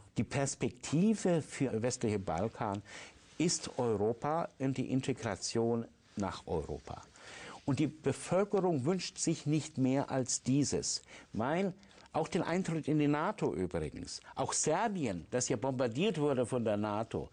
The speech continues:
die Mehrheit der Bevölkerung befürwortet den Eintritt in der nato, in die nato. Diese Integration verbürgt, verbürgen Sicherheiten für die Menschen, sodass sie dann weitergehen können. Das, das, die, die Erfahrungen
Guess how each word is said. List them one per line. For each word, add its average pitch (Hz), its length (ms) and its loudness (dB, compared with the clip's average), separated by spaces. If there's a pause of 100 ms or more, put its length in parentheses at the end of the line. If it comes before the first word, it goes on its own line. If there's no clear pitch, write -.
(140)
die 131 80 4
Mehrheit 160 400 4
der 139 60 2
Bevölkerung 135 840 2
befürwortet 151 760 0
den 131 80 0
Eintritt 156 460 0
in 151 100 0
der 151 100 4
nato, 202 400 0
in 165 160 0
die 156 140 2
nato. 165 480 0
Diese 147 240 0
Integration 143 1000 0 (380)
verbürgt, 139 800 0 (220)
verbürgen 185 680 2 (160)
Sicherheiten 156 640 0
für 139 120 -2
die 120 100 2
Menschen, 151 420 0 (180)
sodass 143 400 0
sie 151 100 0
dann 127 240 -2
weitergehen 107 640 -4
können. - 260 -6 (400)
Das, - 280 -2 (640)
das, - 440 -2
die, 120 180 0
die - 100 -2
Erfahrungen 208 840 0